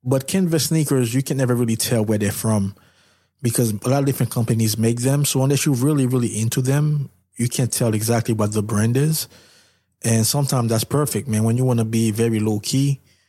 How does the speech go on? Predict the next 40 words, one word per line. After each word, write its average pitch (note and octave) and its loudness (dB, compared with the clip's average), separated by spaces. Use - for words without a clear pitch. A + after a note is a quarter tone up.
and A2 0
you A#2+ 0
want A#2 0
something A#2+ -2
that A2 0
just G#2+ -2
blends G#2+ 0
in. C#3 0
So A#2 -2
those C#3 2
shoes B2 0
are A2+ 2
definitely A2 0
dope. G#2+ -2
Now, B2 0
the A#2+ 0
reason D3 0
why C3+ 0
I'm A#2+ -2
picking C3 -4
off-white B2+ -2
is A#2 -2
because A#2+ 0
you C3 0
find C3 0
them A2+ 0
a - 2
lot A2 0
in G#2 0
white. A#2+ 0
So A2 0
I G#2+ -2
wanted A#2+ 2
to A#2 -2
do A2+ 0
something G#2+ 0
a G#2 2
little G#2+ 2
bit G#2 -4
different. A#2 0